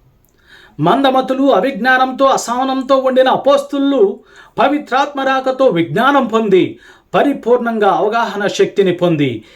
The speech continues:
యేసు ప్రభు మనుష్యావతార పరమార్థాన్ని అమోఘంగా వ్యక్తం చేశారు. వారి సందేశం విన్న బహుజాతులు జనసమూహం అర్థం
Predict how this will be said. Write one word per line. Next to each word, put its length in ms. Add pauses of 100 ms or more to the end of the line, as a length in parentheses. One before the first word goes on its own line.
(120)
యేసు 420
ప్రభు 520 (200)
మనుష్యావతార 880
పరమార్థాన్ని 840
అమోఘంగా 640
వ్యక్తం 500
చేశారు. 380 (1300)
వారి 180
సందేశం 460
విన్న 220
బహుజాతులు 840 (280)
జనసమూహం 880
అర్థం 400